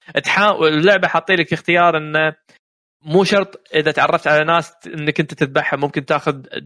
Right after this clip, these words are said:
إنك stealth approach أو إن in your face approach، الجن فايت دايركت،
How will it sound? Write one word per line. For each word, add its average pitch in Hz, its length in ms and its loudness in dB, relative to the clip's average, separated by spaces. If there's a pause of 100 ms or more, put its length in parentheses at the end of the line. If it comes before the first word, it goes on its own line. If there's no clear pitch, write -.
(160)
إنك 139 340 -4
stealth 165 420 -2
approach 180 380 0
أو 180 420 2
إن 151 680 -2
in 160 120 -4
your 160 180 0
face 143 280 -2
approach، - 560 -4
الجن 131 460 -6
فايت 139 240 -2
دايركت، 139 480 0